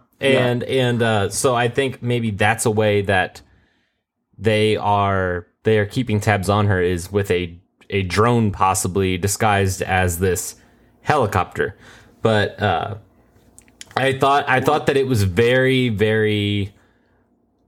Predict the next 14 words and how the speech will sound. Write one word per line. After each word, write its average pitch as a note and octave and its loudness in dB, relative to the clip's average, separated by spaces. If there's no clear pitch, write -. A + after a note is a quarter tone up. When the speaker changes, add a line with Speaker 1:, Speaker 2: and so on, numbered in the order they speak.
Speaker 1:
the A2+ 0
timing C3 0
was G#2+ 0
very G#2+ 2
precise G#2+ 0
for G#2 2
her C#3 0
to A2 -2
hear C#3 0
this, B2+ 0
uh, F#2 2
helicopter, G2+ 0
go A#2 2
outside, G#2 2